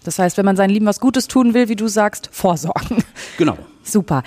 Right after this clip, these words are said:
Speaker 2: Genau.
Speaker 1: Lass uns mal auf ein Thema gucken, was, äh, viele von uns beschäftigt. Du hast das auch schon angerissen, die sogenannte Patientenverfügung.
Speaker 2: Mhm.
Speaker 1: Wie möchte ich behandelt werden im Falle des Falles? Um die Frage geht's ja jetzt.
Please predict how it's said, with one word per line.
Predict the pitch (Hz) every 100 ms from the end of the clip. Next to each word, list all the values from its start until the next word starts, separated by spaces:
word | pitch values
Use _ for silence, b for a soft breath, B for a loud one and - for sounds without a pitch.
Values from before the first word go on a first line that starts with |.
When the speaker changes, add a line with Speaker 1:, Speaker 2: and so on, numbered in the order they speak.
| B
Speaker 2:
Genau. | 95
Speaker 1:
Lass | 208 -
uns | 277
mal | 247
auf | 240 -
ein | 202
Thema | 220 226 226
gucken, | 214 226 220 220
was, | 190 - - -
äh, | - - -
viele | - 240 254
von | 240 220
uns | 190 208
beschäftigt. | - - 202 - 214
Du | 202
hast | -
das | 180
auch | -
schon | 180 180
angerissen, | 180 190 185 -
die | 175
sogenannte | 170 175 170 165
Patientenverfügung. | - - - 180 220 233 - 214 - 226 208 220
Speaker 2:
Mhm. | 226 B B B B
Speaker 1:
Wie | 185 220
möchte | 262 233 - 240
ich | 214 -
behandelt | 208 196 247 170
werden | 156 135 160
im | - 208
Falle | - 165 175
des | 170
Falles? | - 175 202
Um | 185
die | 185
Frage | 185 185
geht's | 160 185 -
ja |
jetzt. | 175 170 - -